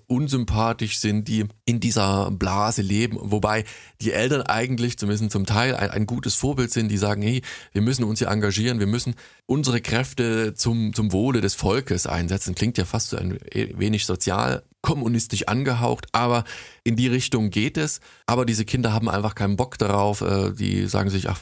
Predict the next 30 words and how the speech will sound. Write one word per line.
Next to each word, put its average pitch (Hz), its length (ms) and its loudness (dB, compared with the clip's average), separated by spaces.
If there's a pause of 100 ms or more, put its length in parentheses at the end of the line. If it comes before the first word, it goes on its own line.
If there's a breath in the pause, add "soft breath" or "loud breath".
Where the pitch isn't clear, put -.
warum 95 360 0
muss 98 160 0
ich 92 100 -4
das? 90 380 -2
Kein 90 240 0
Bock, 90 340 -2
lass 90 320 -4
mich 85 140 -4
doch 85 160 -6
in 87 80 -2
Ruhe." 101 240 2 (500 loud breath)
Nun 151 580 0
kommt 156 300 -2
es, 165 220 -2
dass 131 340 0 (140)
dieses 117 420 -2 (140)
alte 139 380 2
Superhelden-Team, 101 960 0
sage 92 220 2
ich 95 80 -4
jetzt 104 140 0
mal 104 100 2
so, 110 220 0
von 101 140 -2
neunzehnhundertneunundzwanzig, 101 1040 0
beziehungsweise 98 560 -2
halt 95 280 -4
die, 95 220 -4
die 90 200 -8
Eltern, 127 440 0